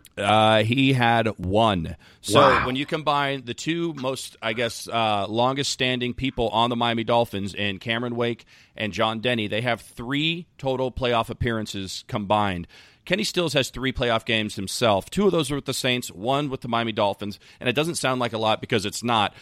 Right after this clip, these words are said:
Speaker 1: but when you think of a wide receiving core that's got Jarvis Landry at twenty-five years old, uh, DeVante Parker at, like, twenty-two, twenty-three years old, Kenny Stills at twenty-five years old, Leonte Carroo at whatever the age he is, and Jakeem Grant,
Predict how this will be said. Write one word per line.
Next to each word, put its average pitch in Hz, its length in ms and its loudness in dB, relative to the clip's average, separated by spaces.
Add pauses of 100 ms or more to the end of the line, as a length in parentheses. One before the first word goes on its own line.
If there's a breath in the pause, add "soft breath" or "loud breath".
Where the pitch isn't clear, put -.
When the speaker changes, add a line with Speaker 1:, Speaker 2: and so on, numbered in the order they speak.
(180 loud breath)
Speaker 1:
but 113 60 -4
when 117 160 0
you 120 80 -2
think 160 240 -4
of 151 80 0
a 135 100 4
wide 120 240 2
receiving 131 400 -2
core 110 180 -2
that's 101 200 -4
got 101 180 0
Jarvis 113 380 0
Landry 135 260 0
at 117 80 -4
twenty-five 113 560 0
years 95 180 -4
old, 90 240 -2 (380 loud breath)
uh, 95 240 4
DeVante 123 460 2
Parker 131 360 2
at, 104 100 2
like, 104 140 0
twenty-two, 120 460 0
twenty-three 110 460 2
years 95 200 2
old, 95 260 2 (340 loud breath)
Kenny 139 260 2
Stills 139 680 2
at 110 180 2
twenty-five 120 640 0
years 107 180 0
old, 101 240 4
Leonte 120 560 2
Carroo 135 560 0
at 107 240 4
whatever 110 320 4
the 101 160 -2
age 110 280 2
he 113 200 2
is, 98 220 0
and 104 180 0
Jakeem 110 380 0
Grant, 143 400 2